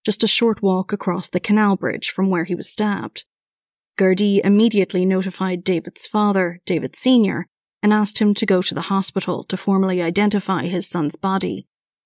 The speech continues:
He later recalled the pain of not being able to touch his son's body, saying, quote, "I seen him lying there. I couldn't go near him, couldn't do anything." David Senior then had to go through the harrowing task of informing David's mother,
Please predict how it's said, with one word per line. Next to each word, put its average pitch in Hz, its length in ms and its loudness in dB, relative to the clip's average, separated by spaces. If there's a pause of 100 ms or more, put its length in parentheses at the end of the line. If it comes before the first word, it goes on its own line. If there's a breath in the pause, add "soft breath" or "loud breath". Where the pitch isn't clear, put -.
(360)
He 196 100 0
later 202 280 4
recalled 208 560 0
the 180 80 -2
pain 214 360 2
of 180 140 -2
not 208 260 0
being 208 180 4
able 190 200 0
to - 140 -6
touch - 340 -4
his 175 160 0
son's 151 300 -4
body, 170 400 -6 (180)
saying, 190 380 2
quote, 190 340 0 (240)
"I 196 80 0
seen 214 220 2
him 196 160 4
lying 208 340 2
there. 180 460 -4
I 190 60 -4
couldn't 214 240 2
go 190 160 2
near 208 320 4
him, 139 260 -2 (260)
couldn't 196 300 0 (160)
do 202 340 2
anything." 202 640 -2 (920)
David 180 380 2
Senior 202 440 4
then 208 160 2
had 202 220 -2
to 196 60 0
go 190 160 2
through 190 200 -2
the 185 180 -2
harrowing 196 380 2
task 190 400 -2
of 185 80 0
informing 196 600 2
David's 190 420 0
mother, 208 420 2